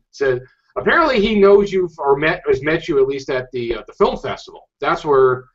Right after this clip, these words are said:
there was a connection, and he wound up watching the show, and he wants to, the game. And I've had a bunch of posts recently from different folks, uh, on the Twitter, on the YouTube. You know, sh-, I've been trying to,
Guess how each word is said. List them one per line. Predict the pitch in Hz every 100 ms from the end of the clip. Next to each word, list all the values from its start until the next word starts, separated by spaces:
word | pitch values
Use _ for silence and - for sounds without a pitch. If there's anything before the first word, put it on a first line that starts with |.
| _ _ _ -
there | 135
was | 127
a |
connection, | - 165 175 - 135
and | 127
he | 107
wound | 117 131
up | 135
watching | 107 104 - 147
the |
show, | 139 196 185 165 139
and | 113
he | 120
wants | 123 127
to, |
the | 110 104
game. | 139 139 135 131
And | 113 - _ _ -
I've | 262
had | 311 302
a |
bunch | 269 269
of | 208
posts | 190 185 -
recently | 156 156 156 135 131
from | 131 127 120
different | 135 127 -
folks, | 131 127 123 - _ _ _ _ _ _ _ _ 120
uh, | 120 117 110 - - 123
on | 107
the |
Twitter, | - 202 175 151
on |
the | 120
YouTube. | 147 175 175 175 160 151 139
You |
know, | 123 117 - _
sh-, | -
I've | 123 131
been | 131
trying | 180 156
to, | 127 117